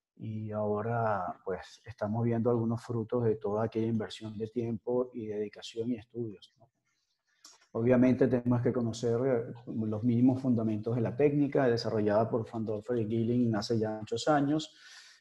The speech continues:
Utilizaron en ese momento un equipo Versapulse de ochenta vatios, luego el equipo fue modificándose a cien vatios y la técnica se completó o se terminó de asentar cuando introdujeron, eh,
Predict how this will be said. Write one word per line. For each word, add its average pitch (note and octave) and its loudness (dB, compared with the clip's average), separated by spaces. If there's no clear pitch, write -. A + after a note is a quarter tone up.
Utilizaron A#2 0
en A#2+ 0
ese A#2+ -2
momento A2 0
un A#2+ -2
equipo A#2+ -2
Versapulse A2+ -4
de A#2 -2
ochenta A2+ -6
vatios, C#3 2
luego G#2+ -2
el A2+ -4
equipo A2 -6
fue A2+ 2
modificándose A2+ -2
a F#2+ -6
cien A#2 -4
vatios C#3+ 2
y C3 2
la A#2+ 4
técnica B2 2
se B2+ -2
completó A2+ -2
o B2 2
se G2+ -2
terminó A2 -2
de C3 2
asentar A#2 0
cuando A#2+ -2
introdujeron, A2+ 0
eh, G#2+ 2